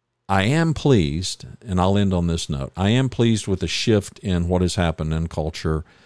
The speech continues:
thanks to the internet. I am pleased that basically anybody now who wants to be an author can be an author.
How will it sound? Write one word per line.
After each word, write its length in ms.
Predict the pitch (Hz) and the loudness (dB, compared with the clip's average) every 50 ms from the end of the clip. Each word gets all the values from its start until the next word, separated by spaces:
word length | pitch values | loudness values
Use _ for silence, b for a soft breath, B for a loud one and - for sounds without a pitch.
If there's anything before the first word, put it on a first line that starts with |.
| b b b b b b b | b b b b b b b
thanks 280 | _ - 98 95 - - | _ 0 0 0 0 -2
to 120 | - 101 | -2 -2
the 140 | 87 90 85 | 0 2 2
internet. 420 | 82 82 76 69 65 62 65 - - _ | 2 0 0 -2 -4 -6 -10 -12 -12 _
I 140 | 92 92 90 | -2 0 0
am 140 | 90 87 85 | 0 0 0
pleased 380 | - - 104 104 104 98 87 92 | 0 0 2 2 2 0 0 0
that 200 | 87 85 80 - _ _ _ _ - - - 101 | 0 -2 -2 -4 _ _ _ _ -20 -20 -16 -2
basically 520 | 92 110 113 107 - 98 - 87 90 90 92 | 2 2 2 2 2 -2 0 2 2 4 4
anybody 420 | 101 113 110 110 110 110 110 110 | 4 4 4 2 2 2 2 2
now 460 | 104 92 85 85 85 85 80 80 80 - | 2 2 2 2 2 0 0 -2 -4 -2
who 100 | 90 87 | -2 -2
wants 280 | 82 85 87 87 - - | 0 0 0 -2 -2 -4
to 100 | - 80 | -4 -2
be 100 | 87 87 | -2 0
an 100 | 82 82 | 0 0
author 320 | 78 76 78 - 87 78 | -2 -2 -2 -2 -4 -4
can 180 | - - 82 76 | -2 -4 -4 -2
be 100 | 82 82 | -2 -2
an 120 | 78 80 | -2 -2
author. 460 | 80 71 71 71 - - - - 85 | -2 -4 -6 -8 -10 -12 -14 -14 -16